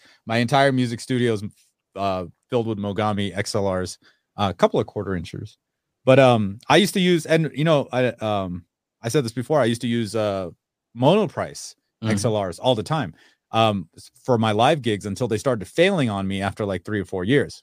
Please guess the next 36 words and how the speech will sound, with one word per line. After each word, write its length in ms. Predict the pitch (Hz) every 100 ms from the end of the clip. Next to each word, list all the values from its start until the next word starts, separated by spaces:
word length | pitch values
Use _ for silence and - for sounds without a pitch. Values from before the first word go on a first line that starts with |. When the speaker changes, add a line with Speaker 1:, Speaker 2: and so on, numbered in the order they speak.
| _
Speaker 1:
But 160 | 117
Speaker 2:
Yep. 180 | 101 185 - _ _ -
Can't 140 | 120 135
Speaker 1:
again, 220 | 180 151
Speaker 2:
have 200 | 160 -
that. 40 | _ _ _ _ -
Speaker 1:
again, 360 | 131 202 123 - _ _ _ _ _ _ _ _ _ _ 127
I, 60 | 135
you 160 | 120 131
know, 160 | 123 123
they're 460 | 104 110 117 117 - _ _ _ _ _ _ _ _ _ -
cold 420 | - 170 175 147
temperatures, 580 | 180 175 143 117 85 - _
hot 340 | - 151 170 -
temperatures, 580 | 196 160 143 104 87 - _ _ _
wound 380 | 127 151 170
up, 300 | 170 139 - _ _ _
unwound. 680 | 127 170 156 180 165 110 87 _ _ _
Sometimes 440 | _ 120 147 151 147
they're 120 | 165
in 80 | 165
the 80 |
car. 400 | 156 190 170 117
Sometimes 460 | 95 117 117 139 135
they're 120 | 147
outside 380 | 147 143 165 151
in 80 | 160
the 80 | 160
snow. 380 | - 175 127 -
Not 260 | 104 98
outside 340 | 85 87 - 90
in 80 | 82
the 80 |
snow, 180 | 80 101
Speaker 2:
What, 260 | 85 196
Speaker 1:
but 20 | 202